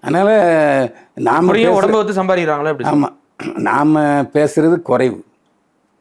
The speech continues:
Speaker 1: நாம டீசெண்டா பேசுறோம், எல்லாரும் பார்க்குறாங்க. அது அப்படி இல்லைல்ல, Facebook டக்கு டக்குன்னு தட்டிட்டு நிறைய பேர் பார்க்குறாங்க. அதனால Facebook-லே தாராளமா வருது. அதுக்கு காரணம் என்ன? புகழ், பணம்.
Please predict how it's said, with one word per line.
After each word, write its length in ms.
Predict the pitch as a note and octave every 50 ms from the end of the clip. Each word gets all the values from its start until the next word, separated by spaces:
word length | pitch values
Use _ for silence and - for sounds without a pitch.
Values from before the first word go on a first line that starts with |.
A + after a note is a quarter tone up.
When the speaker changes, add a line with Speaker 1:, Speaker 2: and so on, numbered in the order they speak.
| _ _ _ _ _ _ -
Speaker 1:
நாம 200 | - B2+ C3+ C#3
டீசெண்டா 440 | A#2+ B2+ C#3+ C3+ D#3 D3+ C#3 C#3+ C#3+ G#2+
பேசுறோம், 400 | A#2+ C3+ A#2+ - B2+ C3+ C#3 C3+
எல்லாரும் 260 | B2 B2 C3 C3 A2
பார்க்குறாங்க. 500 | A#2 A#2+ B2 A#2+ A2+ A2+ A2+ G2+ F#2 - - _ _ _ _ _ _ _ _ -
அது 180 | - C3 D3 E3+
அப்படி 300 | D#3+ C#3+ C#3 E3 E3 D3+
இல்லைல்ல, 200 | D3 C#3 C3+ C3
Facebook 420 | A#2+ A#2 C#3 C3+ C3+ - A#2+ B2 A2
டக்கு 280 | B2 A2 - B2+ G#2+ A#2
டக்குன்னு 280 | G#2 B2+ C3 C#3+ A#2+ B2+
தட்டிட்டு 340 | B2 G#2+ B2 A2+ G#2 C3 C#3 - _ _ _ _ _ _ _ _ _ _ _ _ _ _ _ _ _ _ _ _ _ _
நிறைய 320 | - D3 D#3 E3 F3+ F#3 F3+
பேர் 200 | D#3 A#2 B2+ C#3+
பார்க்குறாங்க. 300 | C#3+ C3+ C3+ C3+ C3+ D3+
அதனால 260 | E3+ E3 D#3+ E3 D#3+
Facebook-லே 600 | - - D3 D#3+ E3 E3 D#3 D#3 E3+ F#3+ G3 F3+
தாராளமா 420 | D#3+ - D3+ D3 D3+ D3+ D3+ D3+ C#3+
வருது. 400 | B2 G2 A2 B2 C3 B2+ A2+ - _ _ _ _ _ _ _ _ _ _ _ _ _ _ _ _ _ _ _ _ _ _ - - - - - _ _ _ -
அதுக்கு 360 | - D3+ E3+ F#3 E3 D3 C3+
காரணம் 440 | - F#3 G3 A3+ A#3+ A#3 A3 G3+ F#3
என்ன? 360 | F3 E3+ E3 F3 G#3+ G#3 - _ _ _ _ _ _ _ _ _ _ _ _ _ _
புகழ், 460 | - E3+ E3 E3 F#3 C#3+ G2 - - _ _ _ _ _ _ _ _ _ _ _ _ _ -
பணம். 320 | - B2 A#2 G#2+ G2 -